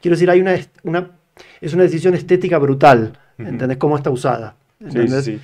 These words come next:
Speaker 1: Esa película es muy interesante, por, por recordar una así.
Speaker 2: No, está genial, para que la
Speaker 1: Eh,
Speaker 2: voy a buscar, la voy a buscar para ver qué tal, y poderla ver. Sí, tu-,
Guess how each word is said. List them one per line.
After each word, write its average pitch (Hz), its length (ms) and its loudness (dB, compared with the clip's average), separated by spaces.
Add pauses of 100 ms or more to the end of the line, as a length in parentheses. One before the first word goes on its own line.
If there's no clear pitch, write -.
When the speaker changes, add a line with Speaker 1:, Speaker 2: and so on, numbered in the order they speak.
(200)
Speaker 1:
Esa 190 240 2
película 175 300 4
es 143 60 0
muy 139 120 2
interesante, 120 540 -4
por, 113 260 -12
por - 260 -10
recordar 123 520 2
una 120 200 0
así. 113 600 -6
Speaker 2:
No, 139 100 -2
está 165 160 -4
genial, 180 380 -2
para 107 240 -2
que 139 200 2
la - 100 0
Speaker 1:
Eh, - 40 0
Speaker 2:
voy 123 100 2
a 151 40 2
buscar, 135 420 2
la 143 60 2
voy 120 100 0
a 127 40 -4
buscar 123 340 -2
para 110 180 0
ver 113 160 0
qué - 80 -10
tal, 135 320 -4 (580)
y 104 120 -8
poderla 120 340 4
ver. 131 160 4
Sí, 139 140 -2
tu-, - 160 -10